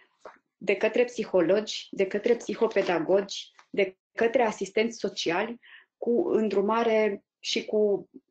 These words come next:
păstrarea echilibrului atunci când intrăm atât de puternic în, în viața clientului nostru.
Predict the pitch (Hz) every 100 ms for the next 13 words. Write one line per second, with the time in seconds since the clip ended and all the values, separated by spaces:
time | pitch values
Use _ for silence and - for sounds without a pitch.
0 | _ _ - 220 220 220 220 208 208 196
1 | 208 214 214 208 - 196 202 214 - 214
2 | 190 190 208 208 202 185 190 214 214 208
3 | 190 202 202 196 190 185 185 180 175 170
4 | 190 190 196 196 208 196 175 185 185 180
5 | 175 160 160 - - -